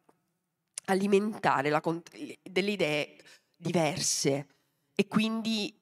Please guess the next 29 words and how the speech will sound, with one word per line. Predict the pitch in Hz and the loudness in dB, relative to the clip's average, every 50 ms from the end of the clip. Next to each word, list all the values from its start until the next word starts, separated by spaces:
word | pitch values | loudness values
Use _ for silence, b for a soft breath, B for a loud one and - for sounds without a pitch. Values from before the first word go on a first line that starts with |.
| _ - | _ 4
aiutarci | 214 220 214 226 233 220 254 233 233 240 240 - - - | 4 6 6 4 4 4 4 4 4 4 2 2 2 2
a | 220 196 | 2 2
far | - - 208 220 - _ | 2 0 0 0 0 _
coesistere | - 226 208 196 190 - 226 208 185 - - - 147 143 143 | -4 -4 -2 -2 -4 -4 -2 -2 -2 0 0 0 -2 0 0
delle | 143 135 139 | 0 0 0
idee | 135 139 139 131 127 | 0 0 -2 -2 -2
diverse. | 135 139 131 87 - - 160 - - - - | -2 -2 -2 -2 -2 -4 -4 -4 -4 -4 -6
È | 202 - | -6 2
chiaro | - 311 302 247 | 4 4 4 6
che | 180 175 - | 2 0 -2
questo | - 185 - - 160 | 0 -2 -2 0 -2
rischia | 147 151 156 - - 147 | -2 -2 -4 -2 -2 -2
di | 131 139 | -2 0
essere | 147 151 - 165 151 | 0 0 0 -2 -2
un | 143 | -4
impedimento | 147 - 151 139 143 143 143 143 - 147 | -4 -4 -4 -2 0 -2 -2 -2 -2 -4
all'azione, | 143 139 143 156 - - - 165 147 139 135 123 127 135 | -4 -4 -6 -4 -2 0 2 4 4 4 2 0 -2 -6
ma | - - - - - - - | -10 -12 -16 -16 -18 -8 -2
in | - 214 | 0 0
realtà | 262 269 - 180 | 0 2 2 0
peggio | - - 214 214 185 170 170 | 4 4 2 4 4 4 4
di | 175 196 202 | 2 2 0
così | 220 220 208 190 - - 160 165 170 160 147 - - | 2 2 2 2 0 0 0 0 -2 -2 -2 -4 -6
<laughs> | - 185 - - _ _ _ 240 208 - - | -10 -12 -12 -12 _ _ _ -2 -2 -2 -4
è | - 180 - - - - - | -2 -2 -2 -2 -2 -8 -8
difficile, | 170 160 - - 165 165 - - - 131 147 | -8 -8 -8 -8 -8 -8 -8 -8 -8 -8 -8
nel | 147 160 - | -8 -8 -6
senso | 196 175 185 - - 165 | -6 -6 -6 -6 -8 -6
che, | 156 156 151 | -6 -6 -8